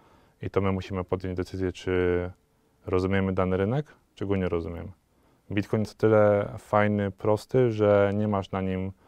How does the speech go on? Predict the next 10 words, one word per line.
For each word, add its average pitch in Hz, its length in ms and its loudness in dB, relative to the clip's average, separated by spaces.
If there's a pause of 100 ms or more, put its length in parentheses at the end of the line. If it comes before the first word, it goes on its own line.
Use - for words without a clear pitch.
(420)
zbyt 92 300 -2
dużo 92 840 4
manipulacji, 95 800 0 (360)
takiej, - 240 -8
powiedzmy, 95 580 -2
robionej 92 400 -2
przez - 580 -2 (540)
te 92 120 -4
grube 95 280 4
ryby. 104 300 4